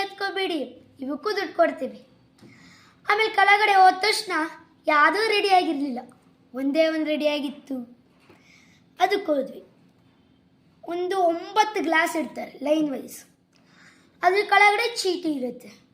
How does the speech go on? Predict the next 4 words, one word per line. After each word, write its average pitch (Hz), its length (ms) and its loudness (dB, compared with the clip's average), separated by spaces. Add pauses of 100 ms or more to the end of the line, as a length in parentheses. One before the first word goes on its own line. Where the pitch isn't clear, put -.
(960)
ಚೀಟಿ 302 460 -2 (1120)
ಅಲ್ಲಿ 330 300 0 (1500)
ಏನೂ 269 360 -4
ಇರಲ್ಲ, 311 360 0